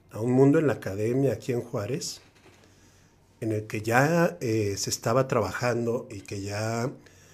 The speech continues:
eh, estaban colocándose varias, de manera importante, varias, eh, académicos, académicas que venían trabajando la temática, ¿no? No solamente en la universidad, en el Colegio de la Frontera Norte, en fin,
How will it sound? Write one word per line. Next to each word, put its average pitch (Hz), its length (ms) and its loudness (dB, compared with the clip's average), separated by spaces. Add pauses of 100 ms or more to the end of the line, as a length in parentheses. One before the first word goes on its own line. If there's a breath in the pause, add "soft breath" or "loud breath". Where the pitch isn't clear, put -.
(220 loud breath)
eh, 98 320 -10
estaban 117 400 -2
colocándose 117 800 -2
varias, 117 640 0
de 95 80 -10
manera 101 260 -2
importante, 117 840 -2
varias, 107 640 -4
eh, 95 720 -12 (1080 soft breath)
académicos, 120 800 0
académicas 120 880 0
que - 120 -8
venían 101 260 -4
trabajando 110 440 -4
la 101 140 -8
temática, - 540 -14
¿no? 139 200 -12
No 165 120 -4
solamente 143 400 2
en 147 60 -2
la 123 60 2
universidad, 95 600 -6
en 107 80 -6
el 98 80 -10
Colegio 101 320 -10
de 104 40 -8
la 95 60 -10
Frontera 98 360 -14
Norte, 165 440 0
en 98 100 -10
fin, 160 280 -6